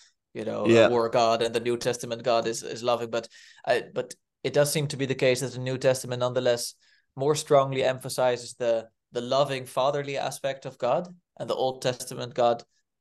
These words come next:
Speaker 1: does so far less. A-, actually, you know, like, Jesus referred to him as a father, and, uh, it doesn't seem to be as strongly the case in the Old <laughs> Testament. Um, but actually by doing so, he,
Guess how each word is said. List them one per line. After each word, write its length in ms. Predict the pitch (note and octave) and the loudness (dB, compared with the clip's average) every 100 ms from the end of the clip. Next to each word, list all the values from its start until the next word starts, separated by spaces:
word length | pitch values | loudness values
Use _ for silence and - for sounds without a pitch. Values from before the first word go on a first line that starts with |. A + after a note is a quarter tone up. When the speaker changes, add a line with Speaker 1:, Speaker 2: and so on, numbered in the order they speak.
| _ | _
Speaker 1:
does 200 | B2 A#2+ | -2 0
so 300 | - B2 A#2+ A#2 | 0 0 0 -4
far 240 | - A2+ | -4 -2
less. 400 | A2 C3+ - - - - | -2 -2 -4 -12 -10 -8
A-, 240 | - - | -8 -8
actually, 300 | - - A#2+ | -12 -6 -4
you 100 | A2+ | -2
know, 140 | A2+ | 0
like, 200 | A#2 A#2 | 0 -2
Jesus 260 | - B2+ A2+ | -6 -6 -4
referred 340 | A#2 - B2+ | -4 -2 -2
to 80 | B2+ | 0
him 180 | B2 A#2+ | 0 0
as 120 | - | -4
a 40 | A#2+ | -2
father, 360 | A#2 A#2+ C3 | 2 2 2
and, 220 | A#2+ G#2+ - - - - - | -2 -6 -12 -20 -20 -20 -6
uh, 320 | - G#2+ G#2+ - C3 | 0 2 2 -2 -4
it 100 | B2 | -2
doesn't 220 | B2 A#2 | -2 -4
seem 160 | C3+ B2+ | -8 -8
to 100 | B2+ | -8
be 260 | B2+ B2 | -6 -4
as 160 | B2 B2 | -2 -2
strongly 320 | - B2+ B2 | 0 -2 -2
the 80 | A#2+ | -6
case 340 | - B2 D3 | -2 0 0
in 100 | D3 | -4
the 60 | C#3 | -2
Old 140 | C3+ - | -2 -2
<laughs> 100 | - | -6
Testament. 420 | C3+ - D3 - - - - D3 C#3+ | -6 -8 -12 -12 -18 -16 -14 -6 2
Um, 360 | B2+ A#2 A#2 A#2 - - _ _ _ - | 4 4 2 -6 -20 -20 _ _ _ 0
but 140 | C3+ | 2
actually 360 | D3 D#3 D3+ D3 | 4 2 0 2
by 180 | C#3+ C3 | 4 4
doing 320 | C#3 D3 C3+ | 2 -2 -2
so, 260 | - C3 | 0 0
he, 380 | B2+ B2+ B2+ - | 0 -6 -8 -12